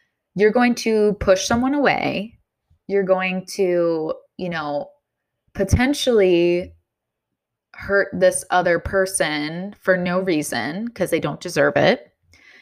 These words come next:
And, you know, you could ruin something that would have been really good for you. So try not to, you know, be so extreme with guarding yourself that you automatically assume you're gonna be treated the exact same way.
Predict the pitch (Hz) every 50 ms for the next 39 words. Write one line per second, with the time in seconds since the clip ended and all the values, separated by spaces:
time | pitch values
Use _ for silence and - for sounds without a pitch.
0 | _ _ _ _ _ _ _ _ - 190 190 185 180 180 175 175 175 175 170 170
1 | 160 - - _ _ _ _ _ _ - 190 190 185 180 180 185 202 202 - 262
2 | 208 196 190 202 202 190 190 196 - - 160 151 151 - - 147 147 151 156 156
3 | 156 151 147 151 - 71 - - _ _ _ _ _ _ _ _ _ _ _ _
4 | _ - 170 170 175 175 175 165 156 - 151 143 147 - 147 147 143 - - -
5 | - - - - - - - - - - - - - - 185 170 156 143 143 143
6 | 147 - - _ - _ _ _ _ _ - - - 240 226 233 247 262 254 226
7 | 208 202 185 - - - - - 185 175 170 170 170 170 165 165 165 160 165 170
8 | - - _ _ _ - 170 170 170 160 160 156 156 156 151 151 156 147 - -
9 | _ _ _ _ - 170 165 - - - 180 165 156 165 185 - - - - 233
10 | 233 233 233 240 240 240 240 247 247 - 240 233 233 240 247 240 240 240 240 -
11 | - 247 233 233 233 - - 185 165 160 - - 165 165 170 165 165 160 156 156
12 | 151 - _ _ _ - 160 165 170 175 170 165 165 165 - 170 160 160 - -
13 | 175 165 160 160 160 156 139 160 156 147 151 147 - 165 156 156 156 147 156 151
14 | 147 143 - - 151 143 - - - 196 202 208 202 180 160 147 143 143 151 175